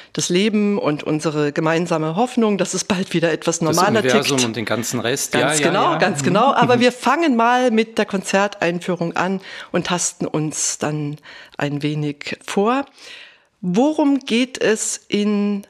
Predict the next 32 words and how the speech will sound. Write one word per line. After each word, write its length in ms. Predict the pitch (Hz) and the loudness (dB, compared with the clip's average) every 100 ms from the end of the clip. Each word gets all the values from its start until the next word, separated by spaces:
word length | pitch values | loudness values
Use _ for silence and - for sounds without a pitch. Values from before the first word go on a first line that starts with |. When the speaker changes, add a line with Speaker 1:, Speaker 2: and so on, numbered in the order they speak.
| _ - | _ -4
Speaker 1:
einer 720 | 190 180 185 185 175 175 175 - | 0 0 0 0 2 0 -2 -2
Einführung 600 | 175 220 - 233 214 202 | 0 0 0 0 0 -2
in 260 | 185 180 | -2 -4
Sinfoniekonzerte? 1160 | 175 175 170 170 170 - 147 160 151 156 147 151 - _ _ _ - | -2 -4 -2 -4 -4 -8 -6 -6 -4 -4 -4 -6 -14 _ _ _ -6
Worum 260 | 175 233 | -2 0
geht's 220 | 214 - - | 0 -4 -2
da 120 | 160 | -2
genau? 420 | 160 147 131 123 | -2 -4 -2 -4
Und 420 | - 180 180 - - | -2 -2 -2 -8 -6
vor 160 | 208 | -2
allem, 360 | - 196 202 185 | 0 0 0 -4
worum 440 | 170 190 185 180 170 | -2 -2 0 -4 -2
geht's 480 | 175 165 - - - - | -4 -4 -4 -6 -10 -6
dir 380 | 185 202 135 139 | 0 0 -2 -6
da 100 | - | -6
genau, 380 | 127 131 127 131 | -4 -2 -4 -4
lieber 260 | 151 147 147 | -6 -4 -2
Walter? 300 | 143 131 147 - _ _ _ _ - | -2 -4 -8 -12 _ _ _ _ -2
Speaker 2:
Mir 240 | 147 185 | 2 2
geht's 640 | 185 160 165 - - - | 2 2 2 -2 -4 -4
darum, 800 | - 117 117 127 147 147 151 151 123 - _ - | 0 2 2 2 0 2 0 -2 -6 -18 _ -2
dass 400 | 123 120 - - | -2 0 -2 -4
ich 640 | 135 123 123 - - - - _ _ _ _ _ _ _ - | -2 -2 -4 -10 -14 -16 -20 _ _ _ _ _ _ _ -6
mich 360 | 135 123 - - | -2 -2 -4 -2
daran 500 | 113 117 135 127 - | -2 0 -2 -2 -6
erinnere, 960 | - 113 - 160 190 175 170 170 165 117 | -6 -6 -2 0 2 2 2 0 0 -4
wie 360 | 127 135 143 143 | -2 0 2 0
es 320 | 131 123 - | 0 -2 -2
gewesen 420 | 127 120 135 139 | 0 0 0 0
ist, 360 | 143 131 - - | 0 -2 -4 -6
als 500 | 113 117 120 117 - | -2 -2 -2 -4 -6
ich 600 | - 123 120 - - | -6 -6 -6 -12 -16